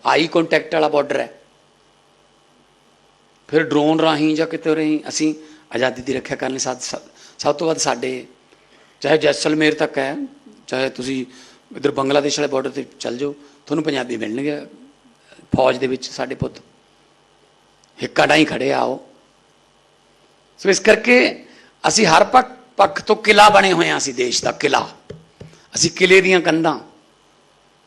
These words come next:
ਸੋ ਇਹ ਕਿਲ੍ਹਾ ਹੋਰ ਮਜ਼ਬੂਤ ਹੋਵੇ, ਇਹ ਸਰਕਾਰਾਂ ਦਾ ਫਰਜ਼ ਬਣਦਾ। ਇਹਦੇ ਵਿੱਚ ਹੋਰ ਕੀ ਕੀ ਐਡ ਹੋ ਸਕਦਾ ਹੈ,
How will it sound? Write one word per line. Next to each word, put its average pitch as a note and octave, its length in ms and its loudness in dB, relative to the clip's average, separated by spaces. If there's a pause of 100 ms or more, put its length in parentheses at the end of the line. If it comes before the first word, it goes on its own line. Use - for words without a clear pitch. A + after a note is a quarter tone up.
(2250)
ਸੋ - 140 2
ਇਹ G3 60 6
ਕਿਲ੍ਹਾ F#3+ 280 8
ਹੋਰ F3+ 280 10
ਮਜ਼ਬੂਤ F#3+ 440 2
ਹੋਵੇ, F3 300 2 (260)
ਇਹ - 60 -4
ਸਰਕਾਰਾਂ B2+ 420 0
ਦਾ A#2+ 100 -6
ਫਰਜ਼ G2+ 260 -12
ਬਣਦਾ। - 300 -20 (1700)
ਇਹਦੇ D#3+ 180 2
ਵਿੱਚ G3 220 0
ਹੋਰ F3 400 4
ਕੀ F#3 240 -4
ਕੀ F#3+ 220 0
ਐਡ D#3+ 180 6
ਹੋ C#3+ 180 4
ਸਕਦਾ B2 360 -2
ਹੈ, A#2 120 -10